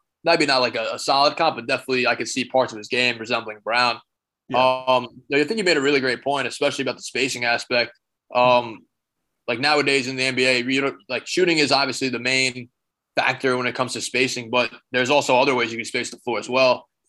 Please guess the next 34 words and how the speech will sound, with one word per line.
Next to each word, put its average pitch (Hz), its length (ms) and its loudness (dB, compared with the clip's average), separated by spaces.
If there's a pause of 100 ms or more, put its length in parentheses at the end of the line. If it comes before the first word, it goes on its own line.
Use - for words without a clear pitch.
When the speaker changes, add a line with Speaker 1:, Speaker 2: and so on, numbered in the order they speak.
(120)
Speaker 1:
And 120 80 -2
I 123 60 0
think 180 200 -2
one 165 240 0
in 131 380 -4
the 113 100 0
half 151 220 2
court 127 220 2
is 110 80 -6
somewhere 131 360 0
where, 120 400 -2 (280)
uh, 120 160 0
Brown 127 300 0
is 120 80 -4
gonna 127 120 -2
have 110 180 -2
problems, 151 680 0 (360)
uh, 120 80 -4
Speaker 2:
Yeah. 117 100 0
Speaker 1:
especially - 340 0
initially. 123 440 -4
But, 120 280 2 (400)
um, 123 400 0
as 123 140 -8
far 170 160 4
as 151 80 0
somebody 160 280 0
who's 139 480 -4
kind 139 200 -2
of 123 120 -2
like 123 240 0
a, 113 320 0
a 120 80 -8
gravity 131 920 -2